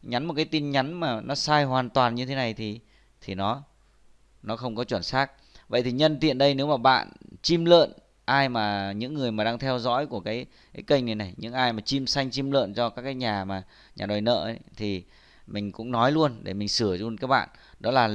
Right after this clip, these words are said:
điều một trăm bảy mươi tư được sửa đổi vào, vào năm hai nghìn không trăm mười bảy. Vậy thì lần sau nhắn tin ấy, các bạn nhắn tin cho nó chuẩn xác hơn nha. Đừng có ghi là căn cứ điều một bốn mươi nữa, nhục mặt, thế nào, nhục mặt của cái những người, người, người bảo các bạn nhắn tin nữa, thế nào.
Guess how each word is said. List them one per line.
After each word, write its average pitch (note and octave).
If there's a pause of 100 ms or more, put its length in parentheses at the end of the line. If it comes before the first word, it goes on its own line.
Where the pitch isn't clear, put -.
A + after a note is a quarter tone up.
(200)
điều B2
một G#2+
trăm B2
bảy F#2+
mươi G#2
tư B2
được A2+
sửa G2+
đổi F2+
vào, G2+ (260)
vào G2
năm G#2+
hai A2
nghìn F#2+
không G#2+
trăm G#2+
mười G2
bảy. F#2 (280)
Vậy G2
thì G#2+
lần G2+
sau B2
nhắn A2+
tin C#3
ấy, C#3+
các B2
bạn G#2
nhắn G#2
tin A2
cho G2+
nó A2
chuẩn G2
xác B2
hơn C3 (260)
nha. A#2+ (240)
Đừng G2+
có G#2+ (100)
ghi B2+
là A2
căn A#2+
cứ A#2
điều C3+
một G2+
bốn A2+
mươi C3
nữa, D3+ (340)
nhục G#2+
mặt, A2+ (220)
thế G2
nào, G2+
nhục G#2+
mặt G#2+
của F2+
cái G#2
những B2
người, G2+
người, F2
người E2+
bảo F2
các F2+
bạn G#2+
nhắn G#2
tin A#2+
nữa, C#3+
thế A2
nào. A#2